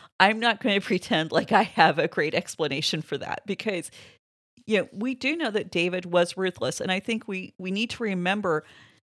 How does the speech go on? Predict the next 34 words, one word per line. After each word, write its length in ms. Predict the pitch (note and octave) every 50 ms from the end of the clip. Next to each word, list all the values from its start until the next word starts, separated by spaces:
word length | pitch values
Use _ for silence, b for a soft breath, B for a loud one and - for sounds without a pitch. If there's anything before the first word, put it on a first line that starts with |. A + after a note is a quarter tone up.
| _ _ _ _ _ _ -
at 160 | F#3 F#3+ -
the 120 | G3+ F#3+
same, 400 | - - G#3+ F#3 F3+ F3+ F#3 - - _
you 240 | - - - F3+ C#3+
know, 80 | - -
at, 180 | - F#3+ F#3 - _ _
while 200 | G3+ G3 G#3 A3
he's 220 | G#3 A3+ A3 -
a 80 | F#3+ F3
man 420 | E3 D#3+ D#3 E3+ E3+ E3+ F#3 G3+
after 300 | G#3 F#3+ - - F3 - _ _ _ _
God's 280 | - F3 E3+ E3 -
own 120 | F3 D#3 D#3
heart, 280 | C#3+ - G3+ G3 F#3 -
at 100 | - F3
the 80 | - F3+
same 360 | - - - G#3 G3 F#3+ F#3
time, 440 | - - - G#3 G3 F#3 E3+ D#3+ F#3 B B B B B B B _
he 300 | - - A#3+ A#3+ B3 - _
is 300 | - G3+ G#3+ A3 A3+ - -
a 180 | G3+ G3 G#3 G#3
warrior 580 | E3+ D3+ D3+ E3 F3+ F#3 F#3+ F#3+ F#3+ F#3 F3+
king. 560 | F3+ - - - A3 G3 F3 D#3 C3+ B2+ - E3 _ B B B B B B
He 200 | - A#3+ A#3 B3
has 140 | A#3 A#3+ A3+
been 160 | - G#3+ G#3
called 340 | G#3 - G#3+ G3+ F3+ F3+ - -
a 80 | F3+ F3+
terrorist 720 | - - - G3 F#3 F#3+ F#3 E3+ D#3+ E3 D#3+ - - _
by 180 | E3 D3+ D#3
Nabal. 500 | D#3+ D3+ D3+ D3 D#3 D3+ C#3+ C3 - B B B B B B B B
He 220 | - - A#3 A3+
is 180 | G3 A#3 - F3+
not 600 | F3+ F3+ F3 F3 F#3 F#3+ G3+ G#3+ A3 - -